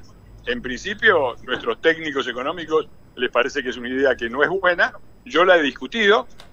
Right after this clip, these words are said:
y he defendido el rol del Banco Central, pero tiene que ser un Banco Central independiente, porque si no estamos discutiendo siempre lo mismo. ¿Qué Banco Central defendemos? Si es el Banco Central que usó el kirchnerismo para aumentar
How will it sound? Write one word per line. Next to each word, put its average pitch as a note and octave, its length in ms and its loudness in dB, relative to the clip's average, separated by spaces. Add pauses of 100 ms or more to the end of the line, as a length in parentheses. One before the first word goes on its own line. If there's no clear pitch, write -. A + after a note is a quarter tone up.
(100)
y C3+ 100 0
he C#3+ 60 4
defendido D#3 440 2
el D#3 60 -2
rol D3 180 2
del C3+ 100 2
Banco C3 200 0
Central, C4 340 2
pero C3+ 140 -2
tiene C#3+ 160 -2
que C#3+ 60 2
ser C#3+ 80 -6
un C#3+ 60 -6
Banco C#3+ 140 -2
Central C#3+ 300 -6
independiente, D#3 580 -6
porque B2+ 180 -10
si A#3 100 -8
no C#4 60 -2
estamos B3 240 -4
discutiendo G#3 360 -8
siempre G3 300 -8
lo F3 100 0
mismo. D#3+ 400 -10 (540)
¿Qué B3+ 100 2
Banco A3+ 240 2
Central D3+ 340 4
defendemos? A#2 680 0 (380)
Si - 160 -4
es G3+ 100 -2
el F#3+ 80 6
Banco G#3 240 4
Central D3 480 4
que B2+ 80 -8
usó B2+ 200 0
el F#3+ 100 0
kirchnerismo D#3+ 720 -4 (280)
para C#3 140 6
aumentar D#3 500 4